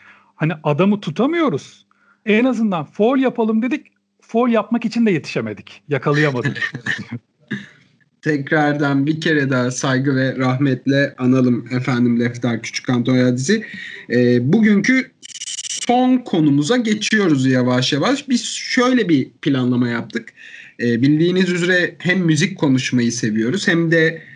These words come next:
Speaker 2: e, Londra Olimpiyatlarındaydık. Wembley Stadyumundaydık. E, Londra'nın,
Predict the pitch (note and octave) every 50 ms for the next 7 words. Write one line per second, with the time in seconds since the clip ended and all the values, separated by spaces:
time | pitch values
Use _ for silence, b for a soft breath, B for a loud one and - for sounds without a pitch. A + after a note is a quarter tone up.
0 | B B B - A2 A2+ A2+ B2 C#3 D3+ E3+ F#3 F#3 E3+ D#3+ D#3 C#3+ C3+ B2+ C3
1 | B2+ C3 D3 C3 A#2 A2+ - - A#2+ A#2 A#2+ A#2 A2+ A2+ A2+ B2+ F#3+ F#3+ - D#3+
2 | D#3 D#3 E3+ E3+ D#3+ D3 C3+ B2+ B2+ - - - C3+ B2 A#2 A2+ A#2 A#2 A#2 A2+
3 | A2+ A2+ A2 G#2+ G#2+ C3 G#3+ G#3+ - B B B B B B B B B B2 B2
4 | B2 A#2+ A#2+ - - - C#3+ D#3+ G3+ G#3 G#3 F#3 F3+ E3+ D3+ C3+ C3 C#3 D#3+ -